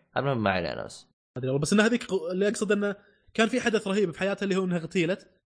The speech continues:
Speaker 2: وأعتقد إن في شغلات ثانية في حياتها برضو كانت شوي مثيرة للاهتمام.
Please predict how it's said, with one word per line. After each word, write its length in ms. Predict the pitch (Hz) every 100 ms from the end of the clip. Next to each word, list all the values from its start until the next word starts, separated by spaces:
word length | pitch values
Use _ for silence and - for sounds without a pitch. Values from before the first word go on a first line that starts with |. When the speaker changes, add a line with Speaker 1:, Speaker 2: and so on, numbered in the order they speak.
| 175
Speaker 2:
وأعتقد 360 | 214 - -
إن 120 | 214 196
في 100 | 196
شغلات 280 | 185 185
ثانية 260 | 180 180 151
في 60 | 127
حياتها 220 | 156 151
برضو 180 | 156 151
كانت 260 | 143 139
شوي 360 | - 143 127 123
مثيرة 380 | 131 143 131 123
للاهتمام. 1160 | 123 117 110 110 107 - _ - 113 151 135